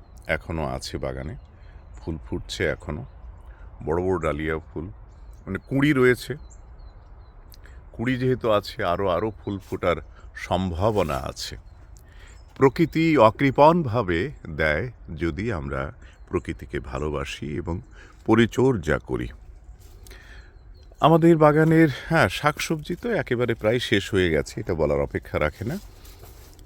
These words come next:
কলাবতী, সর্বশেষ কলাবতী ফুল এটা আছে। আর এই ঝিঙে রয়েছে বাগানে, এখনও ঝিঙে আছে।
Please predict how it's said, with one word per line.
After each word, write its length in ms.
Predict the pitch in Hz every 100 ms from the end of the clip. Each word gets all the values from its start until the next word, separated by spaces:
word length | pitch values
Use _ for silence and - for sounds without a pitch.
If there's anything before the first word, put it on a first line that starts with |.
| - - - - -
কলাবতী, 560 | 76 73 71 71 80 69 - - -
সর্বশেষ 640 | - 80 92 107 123 101
কলাবতী 500 | - 73 67 69 64 -
ফুল 260 | - 60 58 - - - - -
এটা 280 | 69 69 60
আছে। 300 | 62 - 160 - - - - - - - - - - - - - - - - -
আর 400 | - 80 87 85 - - - - - - - - -
এই 320 | 82 90 110 - - 85 73
ঝিঙে 420 | - 104 110 104
রয়েছে 400 | 95 92 - 101
বাগানে, 440 | 92 90 95 98
এখনও 360 | 85 - 95 95
ঝিঙে 380 | - 85 85 90
আছে। 400 | 78 - 110